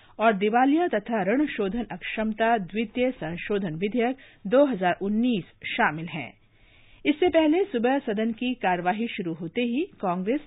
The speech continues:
डीएमके, तृणमूल कांग्रेस और वाम दलों सहित विपक्षी सदस्यों के सदन में हंगामे के बाद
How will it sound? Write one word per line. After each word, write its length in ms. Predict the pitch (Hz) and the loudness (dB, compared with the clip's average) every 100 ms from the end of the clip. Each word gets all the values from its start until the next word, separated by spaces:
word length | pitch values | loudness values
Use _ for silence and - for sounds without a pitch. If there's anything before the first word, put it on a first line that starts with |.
| 190 | -6
डीएमके, 540 | 185 214 226 247 277 | -2 0 0 -2 -4
तृणमूल 380 | - 180 165 151 | -4 -6 -6 -6
कांग्रेस 480 | - 190 214 277 349 - - - | -6 -4 -2 -2 -4 -8 -20 -6
और 120 | 220 214 | 0 2
वाम 300 | 220 339 339 | 4 2 2
दलों 220 | 254 240 | 2 0
सहित 300 | 233 262 302 | -2 -2 -2
विपक्षी 380 | 175 185 190 214 | -4 -4 -4 -6
सदस्यों 480 | 196 156 170 - 247 | -6 -6 -6 -6 -6
के 260 | 240 247 | 0 0
सदन 340 | 254 196 196 294 | 0 -4 -2 0
में 180 | 247 240 | 0 -2
हंगामे 460 | 180 165 160 214 | -4 -4 -2 -2
के 140 | 226 - | -2 -2
बाद 280 | 175 240 | 0 0